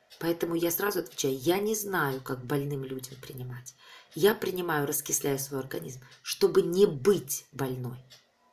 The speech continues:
Будьте благословенны вы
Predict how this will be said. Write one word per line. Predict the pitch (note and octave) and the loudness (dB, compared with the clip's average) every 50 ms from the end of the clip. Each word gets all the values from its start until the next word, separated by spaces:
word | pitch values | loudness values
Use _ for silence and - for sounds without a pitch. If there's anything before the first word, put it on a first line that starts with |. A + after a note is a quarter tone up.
| _ _ _ _ _ _ _ _ _ _ _ _ - _ _ _ _ _ _ _ _ _ _ _ _ - - - _ _ _ - | _ _ _ _ _ _ _ _ _ _ _ _ -20 _ _ _ _ _ _ _ _ _ _ _ _ -20 -20 -20 _ _ _ -6
Будьте | E3+ E3 F#3+ F#3 - D#3 | -2 -2 0 0 -2 -4
благословенны | - D3 D3 - - C3 - D3+ C#3+ C#3 C#3 C#3 C3 C3+ C3+ C3+ | -2 -2 -2 -2 -2 -6 -4 -2 -2 0 0 -2 -2 -4 -8 -8
вы | C3 D#3 F#3+ G#3 G3+ | -2 0 0 0 0